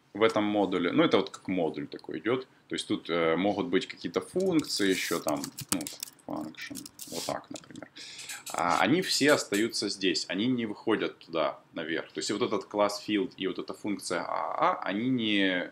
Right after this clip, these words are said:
ну, не попадут в тот мой скрипт J S, потому что я импорчу там только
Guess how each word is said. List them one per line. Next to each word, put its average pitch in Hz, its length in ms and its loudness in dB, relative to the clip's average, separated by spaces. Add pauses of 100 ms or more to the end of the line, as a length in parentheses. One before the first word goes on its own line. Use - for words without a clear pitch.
(140)
ну, 104 140 -4
не 85 140 -4
попадут 98 420 0
в - 100 -14
тот 90 260 -4
мой 82 360 -4
скрипт 90 440 -4
J 120 240 2
S, 190 160 -2 (220)
потому 98 200 -4
что - 180 0
я 95 180 8
импорчу 104 440 -4
там 82 260 -2
только 80 720 2